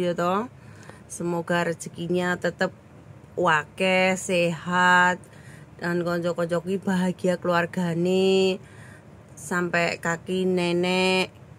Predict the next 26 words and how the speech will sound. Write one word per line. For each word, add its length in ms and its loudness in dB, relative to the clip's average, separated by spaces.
kaki-kaki 640 -4
nini-nini, 800 2
kakek 320 0
nenek, 400 -10
gitu. 400 -10
Terus, 480 -2
sing 240 0
penting 320 0
panjang 480 2
umur, 640 -4
ya 240 -2
toh, 160 -6
dimudahkan 560 -4
segala 400 -6
urusan 480 -8
kalian 480 -6
semuanya 960 0
yang 160 -2
sudah 320 -6
baik 240 -6
sama 320 -6
aku. 560 -8
Amin. 960 4
Ngene 240 -4
lho, 160 -2
Cah. 240 -8